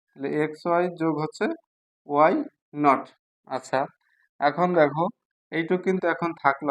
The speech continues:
আমাদের, এইটুকু কিন্তু সবাই বুঝতে পারছে। আমি লাইনটা আবার রিপিট করতেছি, এই জায়গা থেকে ওয়াই নট কমন নিছি, থাকে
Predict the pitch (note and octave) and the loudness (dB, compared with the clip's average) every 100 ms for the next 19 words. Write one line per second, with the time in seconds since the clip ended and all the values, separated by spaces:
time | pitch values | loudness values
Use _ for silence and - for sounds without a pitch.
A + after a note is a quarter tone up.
0 | C3 C#3 D#3+ D#3+ - - F#3+ F#3 - D#3 | -2 -2 -4 -6 -6 -6 -6 -6 -2 2
1 | D3 D3+ D3 C#3+ C#3 B2+ B2+ - D#3 D#3 | 6 6 6 0 -2 -2 -2 -2 -4 -2
2 | C#3 C#3+ D3 D3 D3+ D#3 D#3+ - D#3+ E3 | -2 -2 -4 -4 -6 -10 -10 -8 -8 -8
3 | - D#3+ C#3+ D3 D#3 D3 C#3+ C#3+ D3+ - | -8 -6 -2 -4 -4 6 6 6 0 0
4 | C#3+ D3 D3 D3 E3+ D3+ | 0 0 -4 -8 -6 -6